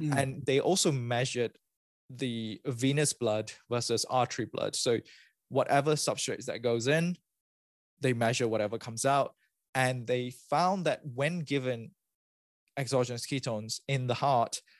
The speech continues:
Speaker 2: it takes up ketones proportionally, um, to the availability of ketones, regardless of the intake of other substrates, meaning they're not, it's not stopping taking, uh, it's not gonna stop the uptake of glucose or fats,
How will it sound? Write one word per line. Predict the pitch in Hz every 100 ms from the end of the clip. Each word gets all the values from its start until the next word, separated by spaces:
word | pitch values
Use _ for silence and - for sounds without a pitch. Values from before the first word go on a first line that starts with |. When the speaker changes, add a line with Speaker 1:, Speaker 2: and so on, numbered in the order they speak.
| _ _ _ _ _
Speaker 2:
it | 160 156
takes | - 170 175 -
up | 156 -
ketones | - - 151 143 110 -
proportionally, | 151 - - 147 - 107 98 - - _ _ _ _
um, | 120 113 101 120 - -
to | - 127
the | 123
availability | 110 120 120 104 104 107
of | -
ketones, | 117 113 - - _ -
regardless | 147 143 160 156 117 110 - -
of | 110 107 - - _
the | -
intake | - 127 139
of | 110 120 -
other | 131 117
substrates, | 107 - - - -
meaning | 143 131 131
they're | 123 120
not, | 131 131 - - _ _ _ - -
it's | 147 -
not | 151 -
stopping | - 180 - 131 113 - -
taking, | 135 127 120 -
uh, | 123 -
it's | 123 147 143
not | 151 143
gonna | 131
stop | 123 - - - - _ _ _ _
the | - -
uptake | 160 - 117
of | 117 -
glucose | 135 147 147 113 110
or | 113
fats, | - 139 127 - - -